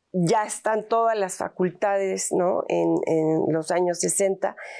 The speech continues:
Y bueno, más tarde pues empieza la expansión, empi-,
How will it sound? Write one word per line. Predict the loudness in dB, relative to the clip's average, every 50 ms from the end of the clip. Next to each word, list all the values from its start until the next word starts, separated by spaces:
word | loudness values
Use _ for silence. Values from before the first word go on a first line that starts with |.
| -16 -16 -16 -16 -16 -18 -20 -20 _ _
Y | 0 2 2 2 2 2 2
bueno, | 0 0 2 2 2 2 2 2
más | 2 0 0 0 -4 -4 -2
tarde | 0 0 0 0 -2 -2
pues | -2 -2 -2 0 0 0
empieza | 0 2 2 2 2 2 0 0 0 0 0
la | 0 0 0 0 -2 -2 -2
expansión, | -4 -4 -4 -4 -4 -4 -2 -2 0 0 2 2 0 -2 -4 -10 _ _ _ _ _ _ _ _ _
empi-, | -6 -6 -6 -8 -12 -12